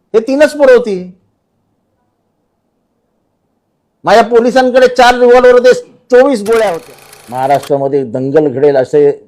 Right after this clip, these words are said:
जे काही आखाडे, आराखडे आक-, आखले गेले, कोणी तुम्हाला, तुला कोणीतरी पुढे केलं होतं. कारण का, याच्यापुढे मी तुम्हाला म्हणणार नाही, कारण ही लढाई विचारांची आहे, आणि तुम्ही ज्या विचारांवर जातात,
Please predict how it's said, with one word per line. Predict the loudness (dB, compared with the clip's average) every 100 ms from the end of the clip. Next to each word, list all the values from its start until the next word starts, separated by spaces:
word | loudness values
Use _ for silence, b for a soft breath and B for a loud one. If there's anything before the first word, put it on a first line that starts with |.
| -12
जे | -8
काही | -2 -2
आखाडे, | 0 0 0
आराखडे | 0 -2 -2 -2 -6
आक-, | -6 -8 -10 -6 -4
आखले | -4 -6 -8
गेले, | -8 -8 -12 -20 _ _ _ _ _ _ _ _
कोणी | -8 -8
तुम्हाला, | -10 -6 0 2 2
तुला | -2 -4 -4
कोणीतरी | -2 -2 -2
पुढे | -2 0 2
केलं | 2 -2 -8
होतं. | -12 _ _ _ _ _ _ _ _ _ _ _ _ _ _ _
कारण | -2 2
का, | 4
याच्यापुढे | 2 2 0 0
मी | -4
तुम्हाला | -4 0 0 0
म्हणणार | -2 -2 -2
नाही, | -6 -12 _ _ _ _ _ _ _ _ _ _ _ -4
कारण | -2
ही | -2 0 2 2
लढाई | 4 2
विचारांची | 0 -2 0 0 -2 -8 -12
आहे, | -14 _ _ _ _ _ _ -6
आणि | -4
तुम्ही | -4 -4 -4
ज्या | 0 0
विचारांवर | 0 0 2 2 2 0
जातात, | 2 2 2